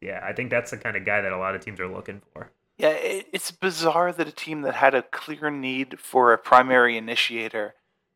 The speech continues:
Speaker 2: really went, and their two biggest acquisitions during the offseason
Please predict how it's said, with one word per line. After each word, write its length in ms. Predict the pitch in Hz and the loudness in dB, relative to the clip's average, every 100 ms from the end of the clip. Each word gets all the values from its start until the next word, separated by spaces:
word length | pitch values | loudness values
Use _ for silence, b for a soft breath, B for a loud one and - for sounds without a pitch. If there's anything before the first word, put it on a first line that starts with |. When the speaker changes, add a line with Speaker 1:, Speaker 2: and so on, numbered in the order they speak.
| _ _ _ | _ _ _
Speaker 2:
really 540 | 143 151 147 127 110 - _ _ _ _ _ - | 2 4 4 0 -4 -10 _ _ _ _ _ 4
went, 280 | 156 156 - | 8 8 6
and 180 | 147 143 | -2 0
their 100 | 127 | -2
two 200 | - 165 | -2 2
biggest 340 | 156 143 - | 2 2 0
acquisitions 840 | - 117 139 120 131 - 123 117 - _ | 4 4 2 -4 -4 -4 -8 -10 -14 _
during 240 | 123 123 120 | -2 -2 -2
the 100 | 113 | 2
offseason 840 | 110 120 - - 120 101 107 95 | 2 2 -4 -12 -12 -10 -10 -10